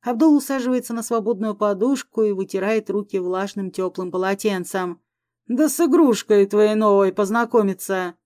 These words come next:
Смиряет меня надменным взглядом.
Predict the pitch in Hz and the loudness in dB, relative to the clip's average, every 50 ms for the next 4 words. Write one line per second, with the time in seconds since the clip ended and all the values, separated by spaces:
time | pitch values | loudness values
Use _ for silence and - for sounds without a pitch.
0 | _ _ _ _ _ _ _ - - 233 240 240 240 247 247 233 220 220 220 214 | _ _ _ _ _ _ _ -10 -6 -4 -2 0 0 0 0 0 -2 -2 -2 -2
1 | 208 214 233 247 220 220 208 196 208 208 208 202 196 202 208 214 196 190 214 214 | 0 0 0 0 0 0 0 0 0 0 0 0 0 0 0 -2 -2 0 2 2
2 | 208 202 196 190 196 190 190 185 | 2 2 0 -2 -4 -6 -6 -8